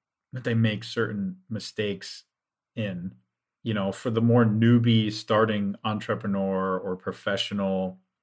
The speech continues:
there's oftentimes just this mistake of, like, not going all the way. It's like people really get involved in something, but they don't go all the way.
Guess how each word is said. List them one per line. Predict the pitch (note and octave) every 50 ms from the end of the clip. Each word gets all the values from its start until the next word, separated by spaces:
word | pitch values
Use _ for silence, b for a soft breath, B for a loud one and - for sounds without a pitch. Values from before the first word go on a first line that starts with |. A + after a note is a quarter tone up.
| _ _ _
there's | A#2 A2 G#2+ A2+
oftentimes | A2+ A2 A2+ A2+ A2+ A#2 A#2+ A2+ G#2+ - A2 G#2 G2+ G2 G2 F#2+ -
just | - - G#2+ G2 - - - _
this | A#2+ A2+ A#2
mistake | B2+ B2 A#2 A#2 A#2 B2+ D3+ F#3 F#3
of, | - A#2+ G2
like, | A2 G#2+ G2 - -
not | G2+ G#2+ A2 C3 B2 -
going | A#2 A#2 A2 A#2 B2 B2 A2+ G#2
all | G2 G2+ G#2+
the | G#2 G2+
way. | F2 D#2 C#2 D2+ A2+ C#3 E3+ F3+ - _ _ _ _ _ _ -
It's | A2+ A#2 -
like | - A2+ G#2+ G2+ -
people | - C#3 C#3 C3+ - B2+ A#2 G#2+
really | G#2+ A2+ A2+ A2+ A2+ A2 G2
get | F2 - A2 G#2+
involved | A#2 A#2 A2 G2 F#2+ F#2+ G2 G#2 A2 A2+ A2+ A#2+
in | A#2+ A2+
something, | A#2 B2+ B2 A#2+ A#2 B2 B2 B2+ B2 A#2
but | F#2+ G2+ F#2 -
they | G#2 G2
don't | F#2 F2+ - - G#2 G#2 A2 A2+ A#2+ A#2 A#2+ -
go | - G2+ G2+ G2 G2+ G2 G#2 - -
all | F#2 F#2 F#2 F2+ F2+
the | F2 F#2+
way. | D#2+ C#2+ C#2+ C2+ - - - _